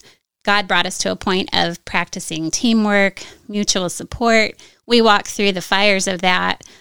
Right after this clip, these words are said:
adoption process really probably more united than we'd ever been. So there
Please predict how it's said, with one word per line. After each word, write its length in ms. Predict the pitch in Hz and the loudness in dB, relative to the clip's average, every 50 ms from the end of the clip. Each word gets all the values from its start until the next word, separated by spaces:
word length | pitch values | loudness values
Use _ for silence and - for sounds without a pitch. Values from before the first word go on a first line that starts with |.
| _ - - | _ -10 -6
adoption 500 | - - 202 208 220 - - 202 196 185 | 0 0 2 2 2 0 0 0 0 -2
process 880 | - - 180 175 190 - - 196 180 175 180 - - - - - - - _ _ _ - | -2 -2 -2 -2 -2 -2 0 0 0 0 0 -2 -6 -8 -10 -12 -16 -20 _ _ _ -18
really 720 | 202 190 202 214 233 226 202 196 180 180 180 175 175 190 - _ _ _ _ _ _ _ _ _ _ _ _ _ _ _ | -8 -4 0 0 0 2 0 0 0 0 0 -2 -2 -6 -10 _ _ _ _ _ _ _ _ _ _ _ _ _ _ _
probably 260 | - 220 190 196 190 | -2 0 0 0 0
more 180 | 190 202 233 285 | 0 2 4 6
united 480 | 311 226 175 175 180 180 180 180 185 | 6 6 4 4 2 2 0 -2 -4
than 160 | 190 180 180 | -4 -4 -2
we'd 160 | 185 175 170 180 | -2 -2 0 0
ever 220 | 180 185 196 180 | -2 -2 -2 -2
been. 260 | 175 196 160 - - - _ - _ _ _ _ _ | 0 0 0 -2 -6 -12 _ -20 _ _ _ _ _
So 600 | - - - - 240 220 214 208 196 196 190 190 - - _ _ _ _ _ _ _ _ _ _ _ _ | -8 -4 2 4 4 6 6 4 2 0 -2 -4 -8 -16 _ _ _ _ _ _ _ _ _ _ _ _
there 280 | - 214 208 196 185 | 2 2 2 2 0